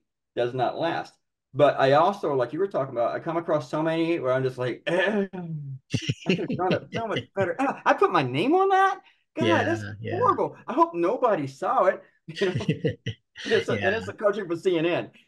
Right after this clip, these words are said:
Speaker 1: You know, I hope nobody saw that one. It looks like total crud.
Speaker 2: Yeah.
Speaker 1: Um, so that's not you, buddy. That's all of us. Uh, if there's a cartoonist that doesn't go through, like, cartoons from over the past year or past few months, and, and, and, but he looks at them and says, "Oh, these are all perfect. I'm awesome. I'm the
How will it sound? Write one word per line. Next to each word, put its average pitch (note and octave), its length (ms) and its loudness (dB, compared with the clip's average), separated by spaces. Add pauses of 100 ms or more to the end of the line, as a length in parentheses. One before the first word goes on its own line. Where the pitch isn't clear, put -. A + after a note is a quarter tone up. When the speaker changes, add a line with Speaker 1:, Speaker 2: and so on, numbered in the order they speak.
(140)
Speaker 1:
You D3+ 80 -2
know, D#3+ 140 4
I G3 60 2
hope A3+ 200 0
nobody F3+ 240 -4
saw F#3+ 300 -2
that B2+ 120 0
one. C#3 100 -2
It D3 40 -6
looks E3+ 160 -8
like A#2+ 180 -6
total D3+ 220 -6
crud. F#3+ 420 -6 (540)
Speaker 2:
Yeah. D3+ 220 8
Speaker 1:
Um, D#3 180 -2 (380)
so G3+ 240 2
that's A3+ 180 -2
not B3 220 -8
you, A3 160 -6
buddy. C3 340 -4
That's E3 220 -6
all D#3+ 180 0
of A#2 80 -6
us. G2 320 -12
Uh, A#2+ 240 2
if C#3 120 -4
there's A3+ 180 0
a C4+ 40 -8
cartoonist G#3+ 520 -6
that D3+ 60 -4
doesn't D#3 420 -4
go C3+ 280 0
through, C3+ 380 0
like, A#2+ 260 -4 (220)
cartoons B2+ 720 -10 (400)
from A#2 160 -8
over A2+ 140 -10
the A#2 280 -10
past A2+ 280 -4
year A#2 200 -4
or G#2+ 80 -6
past A2+ 220 -4
few A#2+ 80 -10
months, A#2 260 -8
and, G#2 220 -12
and, F#2 200 -10
and, G2+ 200 -10 (120)
but G#2+ 200 -6
he A2 80 -6
looks B2+ 220 -6
at A2+ 80 -8
them B2+ 180 -4
and A2+ 80 -10
says, G2 180 -10
"Oh, G#2 160 -2
these G2+ 200 -6
are F#2 100 -4
all F#2 160 -6
perfect. G2 340 -8
I'm G2 200 -8
awesome. F2+ 400 -8
I'm F#2+ 160 -10
the - 80 -18